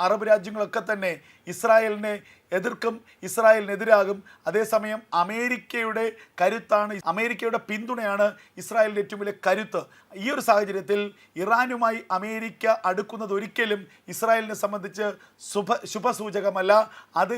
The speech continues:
ഇസ്രായേലിനെ സംബന്ധിച്ച് വളരെ നെഗറ്റീവായിട്ടുള്ള വാർത്തയാണ്. അത് ഒരിക്കലും യാഥാർത്ഥ്യമാകില്ല എന്ന് തന്നെയാണ് ഇസ്രായേൽ കരുതപ്പെടുന്നത്. അതേസമയം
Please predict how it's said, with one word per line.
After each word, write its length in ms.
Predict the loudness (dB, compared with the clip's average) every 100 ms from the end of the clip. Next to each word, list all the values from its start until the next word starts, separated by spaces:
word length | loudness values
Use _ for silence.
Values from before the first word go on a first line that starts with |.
| -4
ഇസ്രായേലിനെ 420 | 2 4 2 -4 -8
സംബന്ധിച്ച് 300 | -8 -4 2
വളരെ 220 | 2 2 -4 -14 _ -10
നെഗറ്റീവായിട്ടുള്ള 640 | -8 -8 4 4 4 -2 -2
വാർത്തയാണ്. 500 | -4 -2 0 0 -2 -6 -20 _ -2
അത് 140 | 0 -2 -2
ഒരിക്കലും 420 | -4 -4 -4 -6 -8 _ 2
യാഥാർത്ഥ്യമാകില്ല 840 | 4 6 4 4 -2 0 0 0 -2
എന്ന് 120 | 0 -6
തന്നെയാണ് 340 | -2 -2 -2 -6 -18 _ -6
ഇസ്രായേൽ 300 | 4 4 4
കരുതപ്പെടുന്നത്. 560 | -4 -4 -6 -6 6 6 6 -12 -8
അതേസമയം 580 | -2 0 0 -2 0 -4